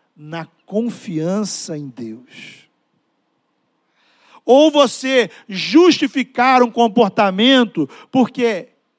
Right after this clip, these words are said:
essa é a vontade de Deus. Às vezes,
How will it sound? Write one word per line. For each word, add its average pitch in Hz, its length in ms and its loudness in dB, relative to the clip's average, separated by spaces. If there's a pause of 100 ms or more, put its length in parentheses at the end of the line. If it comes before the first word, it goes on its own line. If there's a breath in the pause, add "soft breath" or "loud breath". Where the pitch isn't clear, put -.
(140)
essa 190 560 -6
é 202 360 -4
a 170 180 -4
vontade 170 840 -10
de 135 140 -20
Deus. - 600 -20 (2500)
Às 185 120 -14
vezes, 170 640 -6